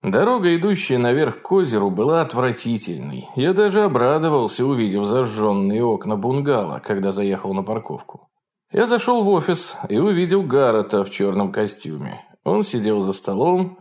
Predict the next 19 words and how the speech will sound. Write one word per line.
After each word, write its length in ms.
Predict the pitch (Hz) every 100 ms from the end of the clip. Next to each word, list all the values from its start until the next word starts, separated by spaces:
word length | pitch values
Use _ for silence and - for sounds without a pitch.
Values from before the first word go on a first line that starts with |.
| -
и 160 | 95
пил 260 | 95 113 131
кофе. 480 | - 76 - - - _ _ _ _ _ _
"Спасибо 400 | - - 196 262
за 120 | 233 233
помощь, 360 | 240 254 220
дружище. 600 | 175 185 160 113 - - - -
Я 140 | 196
не 120 | 240
хочу 280 | 226 240 254
потерять 400 | 226 214 214 175
заказ 320 | 151 185 156
с 40 | 117
этой 200 | 113 131
женщиной". 640 | 127 104 - 80 - - _ _ _ -
Он 200 | 104 147
протянул 380 | 180 175 107 110
мне 180 | 120
визитку. 540 | 127 120 87 - -